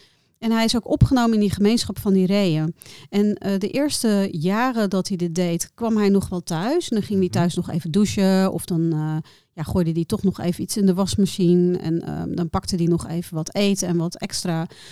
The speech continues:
Speaker 1: conserveblikken die hij dan meenam om te kunnen eten. Eh,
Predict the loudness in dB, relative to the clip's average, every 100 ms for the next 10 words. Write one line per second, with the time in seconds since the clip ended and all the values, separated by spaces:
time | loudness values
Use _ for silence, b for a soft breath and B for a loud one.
0 | B 0 2 4 4 4 0 2 2 2
1 | 2 2 4 4 4 4 4 2 0 -4
2 | -6 -4 -4 -2 0 0 -2 -4 B B
3 | B -6